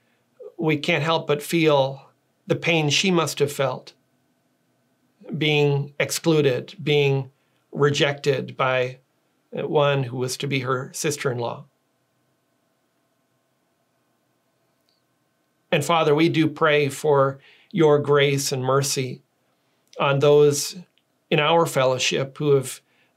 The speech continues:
been made to feel excluded in, in various ways. But we pray for, uh, those in our, in our past,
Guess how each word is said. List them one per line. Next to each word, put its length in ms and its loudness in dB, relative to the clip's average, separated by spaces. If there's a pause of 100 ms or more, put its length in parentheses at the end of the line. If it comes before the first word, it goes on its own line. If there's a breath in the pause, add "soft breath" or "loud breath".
(120)
been 180 0
made 300 0
to 420 -2 (180)
feel 280 2
excluded 680 0
in, 320 -6 (120)
in 160 0
various 420 -2
ways. 480 -6 (1600)
But 120 0
we 100 -2
pray 380 0
for, 500 0 (320 soft breath)
uh, 140 0
those 440 2
in 60 -2
our, 340 -2 (1200)
in 140 2
our 140 2
past, 640 -6